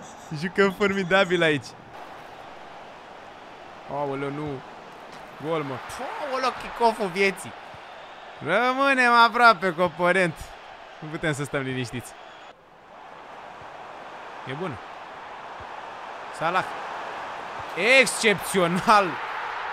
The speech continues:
Da! Ce gol! Wow, cum care echipa Salah. Aoleu, futre. Nu pot să-l prind. N-am ce să-i fac. A apărat Mainian. Incredibil.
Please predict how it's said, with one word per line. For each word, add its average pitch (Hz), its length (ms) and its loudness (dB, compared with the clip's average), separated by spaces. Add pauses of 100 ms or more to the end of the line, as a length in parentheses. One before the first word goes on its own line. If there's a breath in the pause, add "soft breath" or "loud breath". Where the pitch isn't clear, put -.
(180)
Da! 180 640 12 (200)
Ce 240 240 8
gol! 170 480 8 (460)
Wow, 143 420 12
cum 156 140 -2
care 160 280 8
echipa 135 320 2
Salah. 139 380 6 (3250)
Aoleu, 123 200 -4
futre. 127 360 -8 (680)
Nu 143 60 -8
pot 135 160 -4
să-l 131 260 -4
prind. 156 280 0 (340)
N-am 160 160 4
ce 147 80 -6
să-i 131 140 -2
fac. 120 280 -4
A 143 60 2
apărat 156 340 4
Mainian. 143 460 -2
Incredibil. 113 540 -6